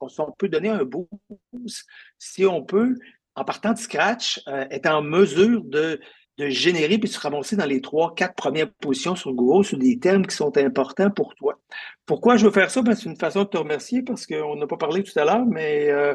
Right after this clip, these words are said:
à tous les mois, on reçoit des leads aussi qui viennent de Cachemire. Donc, euh, j'encourage les gens qui font, qui travaillent avec les entrepreneurs ou les gens d'entreprise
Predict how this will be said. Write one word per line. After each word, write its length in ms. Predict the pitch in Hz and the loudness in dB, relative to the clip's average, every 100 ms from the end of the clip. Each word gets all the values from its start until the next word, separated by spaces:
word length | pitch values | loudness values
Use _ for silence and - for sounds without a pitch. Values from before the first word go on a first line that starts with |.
| - - _ _ _ | -4 -20 _ _ _
à 120 | 156 147 | -8 -6
tous 240 | - 240 | 0 2
les 160 | 208 170 | 4 2
mois, 260 | 165 196 | 0 0
on 160 | 190 147 | 0 -4
reçoit 320 | - 165 160 | -8 -6 -4
des 140 | 139 | -4
leads 280 | 135 156 147 | -6 -6 -8
aussi 240 | 127 - 151 | -10 -10 -10
qui 160 | 127 | -4
viennent 200 | 123 135 | 0 2
de 80 | 127 | 2
Cachemire. 420 | 127 117 143 165 | 2 -2 -4 -6
Donc, 180 | 147 131 | -6 -2
euh, 140 | 123 117 | 0 2
j'encourage 920 | 139 123 - 151 143 170 180 160 143 | 2 0 0 2 4 6 6 4 2
les 300 | 135 135 131 | 0 -2 -4
gens 200 | 151 160 | -4 -6
qui 240 | - 139 | -8 -12
font, 460 | - 151 151 147 135 | -4 0 2 0 -2
qui 140 | - | -8
travaillent 400 | - 131 151 156 | -4 0 2 4
avec 200 | 135 127 | 2 0
les 140 | 139 135 | -2 -4
entrepreneurs 760 | 131 147 - 131 139 165 160 | -4 -4 -2 -2 0 0 0
ou 40 | |
les 120 | 143 135 | -2 -2
gens 160 | 156 | -2
d'entreprise 720 | 156 - 139 139 170 175 - | -2 -2 -6 -6 -8 -8 -10